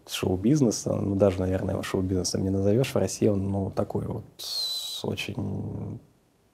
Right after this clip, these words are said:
характер носит, эм, каких-то единичных таких вот всплесков, а вот именно так, чтобы группа выпускала альбомы, жила за счет, э, прибыли от продаж, соответственно, каких-то копий концертов. Ну, они есть, но они не в той сфере, которой я интересуюсь.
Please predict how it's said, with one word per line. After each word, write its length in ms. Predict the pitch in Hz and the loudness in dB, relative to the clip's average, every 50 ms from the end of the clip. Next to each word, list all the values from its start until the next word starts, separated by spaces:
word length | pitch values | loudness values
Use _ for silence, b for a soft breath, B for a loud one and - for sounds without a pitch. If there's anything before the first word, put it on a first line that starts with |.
| _ _ _ _ _ | _ _ _ _ _
характер 480 | - - 107 110 104 95 - - 104 | 2 4 6 6 6 4 4 0 2
носит, 540 | 104 104 101 95 - - 90 - - - - - | 4 4 4 2 2 -2 -6 -8 -8 -12 -6 -2
эм, 1000 | 101 98 98 95 95 95 95 95 95 92 95 95 95 101 98 95 95 95 95 98 | -2 0 0 0 0 0 0 0 0 -2 -2 -2 -2 -4 -4 -4 -4 -4 -6 -6
каких-то 360 | 95 - 95 95 95 - - 101 | -6 -8 -6 -6 -8 -2 0 0
единичных 520 | 98 101 110 110 107 95 - - 98 92 | 4 6 6 6 6 4 2 -4 -6 -6
таких 320 | - - 98 - - - - | -6 -8 -8 -8 -12 -10 -10
вот 120 | - - - | -10 -8 -6
всплесков, 640 | - - - - 131 170 202 - - - - 101 - - - | -8 -2 2 6 8 8 8 6 2 -4 -6 -6 -6 -8 -8
а 240 | - - - - 101 | -6 -4 -4 -2 -2
вот 200 | 98 95 95 - | -2 -2 0 0
именно 240 | 101 101 98 98 98 - - - | 0 2 2 0 -2 -2 -4 -4
так, 160 | 101 98 - | -4 -4 -4
чтобы 260 | - - - 95 104 | -4 -4 -2 0 2
группа 280 | 104 113 113 104 - 101 | 2 4 4 4 4 2
выпускала 480 | 95 95 - - - - 110 104 98 98 | 0 0 -2 -4 2 4 4 6 6 6
альбомы, 520 | 98 98 104 143 175 165 147 135 131 135 B B B B B B B B B - - | 4 6 6 8 8 10 8 6 6 4 B B B B B B B B B -4 0
жила 540 | - 110 110 143 143 101 98 117 151 143 123 | 2 4 8 8 10 10 10 10 10 10 8
за 120 | 110 110 | 6 4
счет, 440 | 107 - - - 107 101 - - - - - | 4 4 4 4 4 4 4 -2 -12 -4 0
э, 340 | 98 98 98 98 98 98 98 - | 2 2 2 2 2 0 0 0
прибыли 880 | - 107 104 95 95 92 95 95 95 95 95 95 92 92 95 92 95 95 95 | 2 2 4 4 4 2 2 2 0 0 0 0 -2 -2 -2 -2 -2 -2 -4
от 60 | 98 - - - - _ | -6 -8 -14 -20 0 _
продаж, 400 | - 104 101 101 104 98 95 - | 8 8 10 10 10 8 8 6
соответственно, 580 | - - - - - 95 92 92 - - 95 95 | 0 -4 -4 0 0 0 -2 -2 -2 -4 -4 -2
каких-то 360 | 95 92 101 98 - - 110 | -2 -2 -2 -4 -4 -6 -6
копий 280 | - - 101 95 - | 0 0 0 0 0
концертов. 540 | 98 - 104 - - - 180 185 180 - - - | 0 2 0 0 4 4 4 4 4 0 -2 4
Ну, 260 | - - 185 - - | 8 8 8 8 10
они 220 | - 143 165 185 175 | 8 8 10 10 6
есть, 460 | 156 180 247 339 311 - - - - | 8 8 8 8 8 6 4 2 4
но 220 | 151 165 175 165 | 6 6 8 8
они 240 | 151 143 143 143 135 | 10 10 10 10 10
не 80 | 135 135 | 10 8
в 60 | 131 | 8
той 160 | 135 131 117 | 8 6 6
сфере, 300 | 104 - - 101 98 92 | 6 6 2 2 2 2
которой 360 | - 101 92 - - 90 92 92 | 0 -4 -4 -2 -4 -2 -2 -2
я 160 | 90 87 87 | -2 -2 -2
интересуюсь. 720 | 87 90 - - - 110 - - - - - - - - | -4 -4 -4 -4 -4 -4 -4 -4 -8 -10 -10 -10 -12 -16